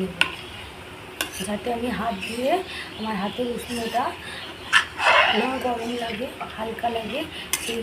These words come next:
অবস্থায় আমি এইভাবে এখন কিছুক্ষণ নেড়ে নেব। দেখুন বন্ধুরা, এর মধ্যে আমি হাত চুবিয়ে দিচ্ছি।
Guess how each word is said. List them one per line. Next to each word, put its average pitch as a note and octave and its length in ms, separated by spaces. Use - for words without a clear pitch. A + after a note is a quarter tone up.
অবস্থায় - 460
আমি A#3 140
এইভাবে G#3 340
এখন A3 180
কিছুক্ষণ A3 400
নেড়ে A3 300
নেব। F#3+ 160
দেখুন A3+ 600
বন্ধুরা, G3+ 320
এর G3+ 160
মধ্যে F#3 300
আমি G#3+ 100
হাত G3 200
চুবিয়ে G3 320
দিচ্ছি। - 240